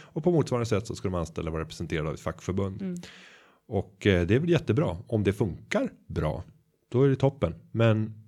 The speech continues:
Speaker 1: allt fler tycker att det funkar rätt dåligt och då ska det finnas en möjlighet att välja någonting annat.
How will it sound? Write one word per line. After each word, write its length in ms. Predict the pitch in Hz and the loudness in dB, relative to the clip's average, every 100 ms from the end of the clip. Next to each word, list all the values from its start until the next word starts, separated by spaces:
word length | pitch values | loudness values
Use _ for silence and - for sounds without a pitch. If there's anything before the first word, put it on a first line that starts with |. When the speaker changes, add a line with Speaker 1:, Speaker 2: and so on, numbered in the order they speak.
| _ | _
Speaker 1:
allt 260 | 123 127 | 0 0
fler 180 | - 123 | 0 -2
tycker 280 | 117 107 107 | 0 0 0
att 80 | 101 | -4
det 60 | |
funkar 320 | - 104 87 92 | -2 -2 0 0
rätt 140 | 87 | 2
dåligt 420 | 90 98 117 - | 0 0 -2 -8
och 160 | - 92 | -8 -4
då 100 | 95 | -2
ska 140 | - | -2
det 60 | 92 | -2
finnas 260 | 92 82 | -2 -4
en 120 | 95 87 | -4 -2
möjlighet 420 | 85 82 80 85 | -2 -2 -6 -6
att 100 | 85 | -4
välja 220 | 87 82 | -2 -2
någonting 260 | 78 76 80 | -4 -4 -4
annat. 280 | 80 82 | -4 -8